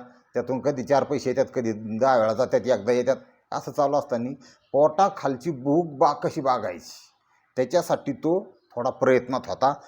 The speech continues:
त्याच्यासाठी तो हुंडरत होता,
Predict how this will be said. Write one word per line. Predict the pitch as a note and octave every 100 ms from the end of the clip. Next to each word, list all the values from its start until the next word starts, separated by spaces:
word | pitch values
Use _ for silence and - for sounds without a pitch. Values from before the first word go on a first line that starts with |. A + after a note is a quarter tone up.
| - _
त्याच्यासाठी | A#2 B2+ C3+ B2 - A#2+
तो | B2 D#3 E3 - _ _ - - _ - - - _ -
हुंडरत | C#3 F3 G#3+ G#3
होता, | A#2+ - A#2+